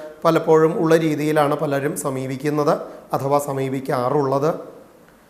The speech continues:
ആദ്യം അതിലേക്കായി പറയുന്നു, വാസ്തുശാസ്ത്രപ്രകാരം നാല് മഹാദിക്കുകൾ, കൃത്യമായ കിഴക്ക്, കൃത്യമായ തെക്ക്, കൃത്യമായ പടിഞ്ഞാറ്, കൃത്യമായ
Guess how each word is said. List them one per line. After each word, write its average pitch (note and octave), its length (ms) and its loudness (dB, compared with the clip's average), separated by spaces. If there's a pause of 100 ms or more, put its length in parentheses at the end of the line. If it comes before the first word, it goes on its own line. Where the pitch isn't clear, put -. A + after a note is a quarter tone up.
(200)
ആദ്യം A3+ 260 4 (120)
അതിലേക്കായി F#3+ 560 4
പറയുന്നു, E3 360 2 (500)
വാസ്തുശാസ്ത്രപ്രകാരം F#3+ 1120 4 (600)
നാല് G#3 480 4 (160)
മഹാദിക്കുകൾ, E3+ 720 4 (400)
കൃത്യമായ F#3+ 500 4 (140)
കിഴക്ക്, F#3+ 360 2 (440)
കൃത്യമായ F#3 500 4 (140)
തെക്ക്, G3 300 2 (420)
കൃത്യമായ F#3+ 500 2 (120)
പടിഞ്ഞാറ്, E3 540 2 (340)
കൃത്യമായ G#3 500 4